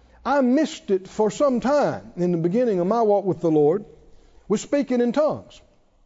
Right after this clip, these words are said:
I struggled with speaking in tongues. I knew people who did. I knew it was real. I knew something about their life. I wanted this,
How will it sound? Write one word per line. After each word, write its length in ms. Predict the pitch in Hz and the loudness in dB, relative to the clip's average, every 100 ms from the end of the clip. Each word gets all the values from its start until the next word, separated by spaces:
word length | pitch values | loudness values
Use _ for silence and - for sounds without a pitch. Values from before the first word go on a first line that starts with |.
| _ _ _ _ _ _ _ _ - | _ _ _ _ _ _ _ _ -6
I 160 | 214 240 | -4 -4
struggled 840 | - - 269 262 196 170 147 131 - _ _ _ _ _ | -6 -4 0 0 2 0 0 -4 -16 _ _ _ _ _
with 160 | 165 175 | -4 -2
speaking 400 | - 233 196 170 | -2 -4 0 0
in 140 | 160 | 0
tongues. 460 | 165 139 98 - - - _ _ _ _ - | 0 -4 -6 -18 -20 -20 _ _ _ _ -4
I 120 | 208 | 0
knew 260 | 214 240 269 | 2 2 0
people 440 | 269 254 - 202 | 0 -2 0 0
who 160 | 170 196 | 0 0
did. 520 | 185 302 262 294 277 _ _ _ _ _ - _ _ - | 0 0 0 -2 -8 _ _ _ _ _ -20 _ _ -6
I 120 | 196 | -2
knew 280 | 208 247 285 | 2 2 2
it 60 | 233 | 2
was 180 | 185 170 | 0 2
real. 500 | 285 311 277 294 - _ _ _ | 2 2 0 -4 -12 _ _ _
I 120 | 156 180 | -4 0
knew 200 | 226 226 | 0 0
something 340 | 233 - 226 | -2 0 0
about 300 | 214 214 214 | 2 0 2
their 200 | 269 330 | 4 4
life. 380 | 254 214 302 294 - - _ _ _ _ _ - | 2 2 -2 -8 -16 -20 _ _ _ _ _ -2
I 160 | 185 | 0
wanted 640 | 175 185 262 359 339 202 143 | 2 4 4 4 2 0 0
this, 480 | 156 240 262 - | 0 0 -2 -14